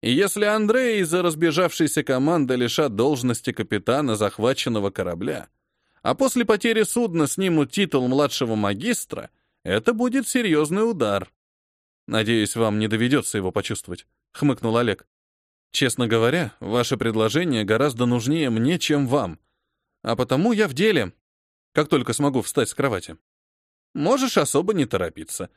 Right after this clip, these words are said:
пожал плечами священник. «Приближается декабрь, а зимой на фронте ожидается некоторое затишье.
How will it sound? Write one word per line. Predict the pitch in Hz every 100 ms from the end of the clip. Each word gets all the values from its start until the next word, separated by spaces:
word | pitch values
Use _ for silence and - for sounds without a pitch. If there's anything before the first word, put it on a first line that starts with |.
| _ _
пожал | 147 139 190
плечами | 156 117 127 117
священник. | 107 101 - 90 85 87 _ _ _ _ _ -
«Приближается | 254 254 254 233 202 143 -
декабрь, | 143 135 123 190 208 160
а | 165 311
зимой | 190 180 180 220
на | 147
фронте | 110 117 160 139
ожидается | 107 104 92 110 127 -
некоторое | 104 107 - 104 101
затишье. | 104 95 - 80 - -